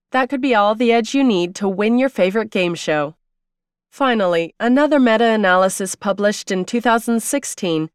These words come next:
found that across five studies, Bacopa demonstrated significant improvements in language behavior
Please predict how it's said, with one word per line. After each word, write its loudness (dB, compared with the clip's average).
found 2
that 0
across 0
five 0
studies, -2
Bacopa -2
demonstrated 0
significant -2
improvements -2
in -2
language 0
behavior 0